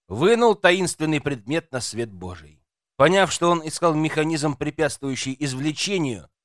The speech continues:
я мысленно поаплодировал другу. Мне такая мысль в голову не пришла. Подрывник медленно положил сокровище на пол и стал освобождать его от остатков упаковки.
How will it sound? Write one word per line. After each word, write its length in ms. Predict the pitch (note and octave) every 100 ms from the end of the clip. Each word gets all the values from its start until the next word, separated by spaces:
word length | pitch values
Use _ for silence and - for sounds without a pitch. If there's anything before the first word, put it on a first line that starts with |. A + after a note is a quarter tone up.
| _ _ -
я 300 | G2 D3 G3
мысленно 560 | E3 D3+ C#3+ D3 D3+ C#3+
поаплодировал 760 | C3 A#2 A#2+ A2+ A#2 A2+ A2+
другу. 580 | A2 G#2 F2+ E2 D2+ C#2+ _ _ _ _ _ _ _ _
Мне 340 | B2 D#3 F3+ G3+
такая 420 | G#3+ G#3+ F#3+ F3
мысль 340 | D3+ C3 B2+
в 80 | B2
голову 380 | B2 C#3+ D3 D3
не 240 | C3 B2
пришла. 580 | C3 C3 - G#2+ D2+ C#2 _ _ _ _ _ _ _ _ _ _ _ -
Подрывник 460 | D3 F3+ G3 A3
медленно 600 | E3+ F#3 A3 F#3+ F#3 F3+
положил 400 | E3 E3 D3+ E3+
сокровище 680 | - D3+ C#3+ D3 C3+ - C#3
на 280 | C3+ F3 A3
пол 160 | G#3+
и 160 | G#3 C#3+
стал 260 | - E3+ F3
освобождать 640 | D3 C#3+ B2+ B2 A2+ D#3
его 160 | C#3+ D3
от 220 | C#3 -
остатков 540 | B2 - B2+ - A2+ -
упаковки. 720 | B2 B2 - F2 - E2 D2+